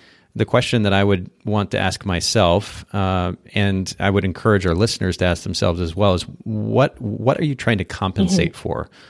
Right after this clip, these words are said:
Speaker 1: What is that behavior? Wh-, what's the root of that behavior? What are you compensating for? What are you trying to cover up? What are you setting aside in place of doing that? Are you avoiding doing something difficult? Are you avoiding a difficult conversation? What's at the root of that behavior? Because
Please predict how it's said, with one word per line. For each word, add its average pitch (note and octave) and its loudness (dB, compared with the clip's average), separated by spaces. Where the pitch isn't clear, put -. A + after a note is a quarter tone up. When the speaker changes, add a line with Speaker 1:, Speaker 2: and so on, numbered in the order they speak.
Speaker 1:
What C3+ 2
is C3 2
that A2 4
behavior? F#2+ 2
Wh-, A#2+ -2
what's B2+ -2
the G#2 0
root G#2+ 2
of G#2+ 2
that F2+ 0
behavior? D#2+ -2
What G#2 0
are A#2+ 2
you A#2 4
compensating G#2+ -2
for? G#2 0
What G2 0
are G2 2
you F#2 -2
trying F#2 -2
to F2+ -2
cover F#2 0
up? G2+ 4
What A2+ 4
are B2+ 6
you G#2+ 6
setting G2+ 0
aside F#2+ 0
in F#2+ 0
place G#2+ 0
of G#2 -2
doing G2 2
that? G2+ 0
Are G2+ 0
you F#2 4
avoiding F#2+ 2
doing G2 0
something F#2 -2
difficult? G2+ 0
Are G2 0
you F2+ 4
avoiding F#2 2
a F#2 0
difficult - -6
conversation? F#2+ 0
What's B2 0
at D#3 -6
the G#2 0
root G#2 2
of G2+ 6
that F2+ 2
behavior? F2 -2
Because G#2 0